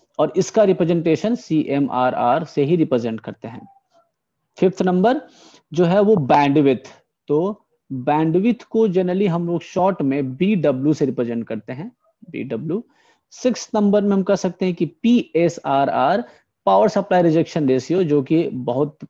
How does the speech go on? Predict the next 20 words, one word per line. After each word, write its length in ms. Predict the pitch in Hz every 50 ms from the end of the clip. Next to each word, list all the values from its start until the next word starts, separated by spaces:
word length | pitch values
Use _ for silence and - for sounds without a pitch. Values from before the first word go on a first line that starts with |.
| _ - 135
क-, 340 | 135 131 127 123 120 113 120
हर 140 | 131 139 139
जगह 360 | 139 156 147 143 147 147 143
generally 560 | 120 - _ _ - 160 - 123 120 127 127
use 200 | 123 127 127 120
नहीं 140 | 131 151 175
मिलता 280 | 165 135 120 - 117 120
है। 220 | 123 156 202 233 _ _ - _ _ _ _ -
फिर 120 | 254 262
seven 420 | 208 - - 202 190 175 180 208 214
number 380 | 208 196 185 185 180 190 185 185 -
में 180 | 208 240 311 302 - - _ _ _ _ _ _ _ _ _ _ _ _ _ _ _ _ _ _ _ _ _ _ _ _ _ _ - -
we 140 | 147 160 156
can 160 | 175 170 165
say 340 | - - 185 180 190 240 247 - _ _ _ _ _ _ _ _ _ _ _ _ _ -
slew 340 | - - - 165 196 202 190 165
rate, 300 | 135 113 110 104 - - - - - _ _ _ _ _ _ _ _ _ _ _ _ _ _ _ _ _ _ _ _ _ _ _ _ _ _ _ _ _ _ _ _ _ _ 539 _ _ _ _ _ _ _ _ _ _ _ _ _ _ _ _ _ _ _ _ _ _ _ _ _ _ _ _
slew 420 | _ - - 117 113 110 - 226 240 _ _ _ _ _ _ _ _ _ _ _ _ _ _ _ _ _ _ _ _ _ _ _ _ _ _ _ - 147
rate, 340 | 127 113 151 180 - _ _ _ _ _ _ _ _ _ _ - -
and 380 | 180 175 240 254 220 220 240